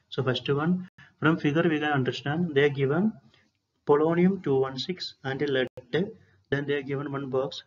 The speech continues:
upper four, lower two. So we already know mass number of alpha particle is four and atomic number is two. So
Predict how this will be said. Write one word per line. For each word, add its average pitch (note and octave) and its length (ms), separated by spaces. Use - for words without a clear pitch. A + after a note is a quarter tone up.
upper F3+ 400
four, D#3+ 380
lower C3 340
two. A2+ 160
So C#3 180
we C#3+ 100
already C#3+ 300
know C#3 160
mass C3 300
number D3 260
of F3 240
alpha B2+ 300
particle C3+ 460
is D3+ 200
four C3 380
and B2 200
atomic A#2+ 340
number B2+ 200
is C#3+ 140
two. A2+ 180
So C#3+ 280